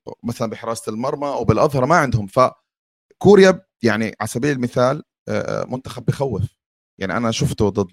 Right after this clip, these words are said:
ضد، ضد، يعني مثلًا على سبيل المثال ضد أوروغواي في المباراة الأولى.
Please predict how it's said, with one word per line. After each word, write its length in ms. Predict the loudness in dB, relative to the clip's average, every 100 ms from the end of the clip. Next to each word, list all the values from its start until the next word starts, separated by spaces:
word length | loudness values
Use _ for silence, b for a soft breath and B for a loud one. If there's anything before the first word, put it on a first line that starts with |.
| -8
ضد، 220 | -10 -10 -10 -14
ضد، 220 | -10 -10 -8
يعني 420 | -8 -6 -6 -8 -8
مثلًا 280 | -10 -10 -12
على 80 |
سبيل 240 | -10 -8 -6
المثال 420 | -6 -2 -2 -4 -10 _ _ _ _ -2
ضد 160 | 4
أوروغواي 320 | 6 8 8
في 60 | 6
المباراة 260 | 2 -2 -2
الأولى. 340 | -4 -8 -10